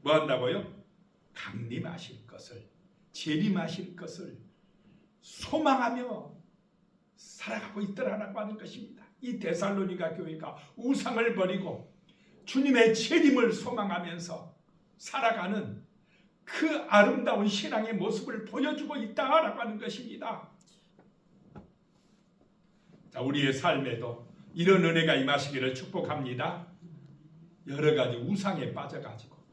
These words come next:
나의 마음의 중심에 돈이나 어떤 뭐 다른 눈-, 눈에 보이는 세상의 것이나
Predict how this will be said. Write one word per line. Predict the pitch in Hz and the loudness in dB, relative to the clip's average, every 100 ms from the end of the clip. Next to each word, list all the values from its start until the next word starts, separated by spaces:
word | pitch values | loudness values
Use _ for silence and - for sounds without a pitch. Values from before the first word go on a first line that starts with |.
| _ _ | _ _
나의 | 147 151 156 | 2 4 6
마음의 | 139 151 147 131 | 4 4 2 -2
중심에 | 156 147 143 127 120 110 | -4 -6 -6 -6 -6 -6
돈이나 | 117 131 131 123 123 123 123 - - | -4 -2 -2 -2 -2 -4 -6 -12 -6
어떤 | 127 127 135 123 127 | -4 -2 -2 -2 -4
뭐 | 127 | -6
다른 | - - 139 127 | -6 -6 -4 -4
눈-, | 123 - - 135 | -6 -10 -12 -6
눈에 | 143 123 | -2 -2
보이는 | 123 131 147 123 127 | -2 -2 -2 -4 -6
세상의 | - 196 - 143 - | -6 -6 -6 -8 -8
것이나 | 123 - 127 127 127 | -10 -10 -10 -10 -10